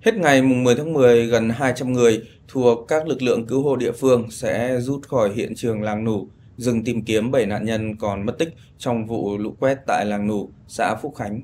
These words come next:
huyện Bảo Yên, tỉnh Lào Cai. Sáng mười tháng mười, Chủ tịch Ủy ban Nhân dân xã Phúc Khánh Nông Thế Mạnh cho biết, trong hôm nay, lực lượng chức năng, máy móc sẽ rút khỏi hiện trường,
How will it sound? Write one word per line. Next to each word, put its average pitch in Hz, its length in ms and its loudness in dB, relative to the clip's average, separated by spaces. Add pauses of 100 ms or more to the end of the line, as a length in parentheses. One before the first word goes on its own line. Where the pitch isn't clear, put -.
(120)
huyện 117 220 -8
Bảo 98 180 -8
Yên, 107 260 -4
tỉnh 104 280 -8
Lào 95 140 -14
Cai. 98 240 -8 (2500)
Sáng 135 420 0
mười 127 140 2
tháng 123 180 -4
mười, 123 300 4
Chủ 107 180 -4
tịch 101 160 -4
Ủy 101 80 -8
ban 117 180 -2
Nhân 117 160 -2
dân 117 240 -2
xã 113 280 -4
Phúc 139 220 -10
Khánh 117 440 -4
Nông 123 360 -4
Thế 117 100 -8
Mạnh 127 320 -6
cho 127 100 -8
biết, 160 180 0 (460)
trong 160 160 -2
hôm 160 120 -2
nay, 147 160 2
lực 117 140 0
lượng 113 220 0
chức 127 140 -6
năng, 127 300 -2
máy 107 140 -4
móc 139 260 -6
sẽ 117 280 2
rút 151 180 -6
khỏi 110 200 -6
hiện 110 160 -6
trường, 113 280 0